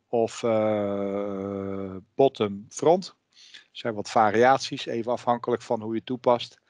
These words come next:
Zet je hem op de grond, hang je hem wat hoger, plaats je hem in het plafond, plaats je hem in een vensterbank. Dat is, eh,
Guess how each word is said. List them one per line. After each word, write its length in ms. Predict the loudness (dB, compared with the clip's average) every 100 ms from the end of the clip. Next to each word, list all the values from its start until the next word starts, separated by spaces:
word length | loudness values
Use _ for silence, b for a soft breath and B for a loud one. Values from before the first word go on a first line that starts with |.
| _
Zet 260 | -4 -2 -2
je 80 | -4
hem 80 |
op 120 | -4 -4
de 80 |
grond, 340 | -2 0 0 -2
hang 240 | -2 -2
je 120 | -2
hem 140 | -6 -4
wat 120 | -2
hoger, 560 | 2 2 2 -4 -8 -16 _ _ _ _
plaats 360 | 2 4 4
je 60 | -2
hem 100 | -6
in 60 | -8
het 100 | -4
plafond, 600 | -4 -2 -2 -2 -6 b b b
plaats 320 | 0 0 0
je 60 | -6
hem 80 | -6
in 60 |
een 80 | -2
vensterbank. 720 | 0 0 -2 -2 -2 -2 -8 _ B B B B B B B B B _
Dat 200 | -12 -4
is, 240 | -2 0 2
eh, 180 | 2